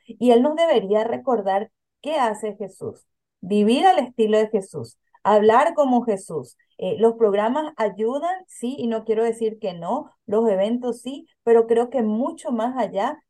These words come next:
tenemos que volver a ser cris-, cristocéntricos,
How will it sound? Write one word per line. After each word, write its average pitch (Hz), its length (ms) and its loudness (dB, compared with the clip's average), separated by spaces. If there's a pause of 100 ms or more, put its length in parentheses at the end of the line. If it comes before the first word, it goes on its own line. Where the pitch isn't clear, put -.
tenemos 226 380 -2
que 269 80 -6
volver 208 360 0
a 226 80 -2
ser 196 260 -6
cris-, 233 380 -4 (100)
cristocéntricos, 196 1160 -6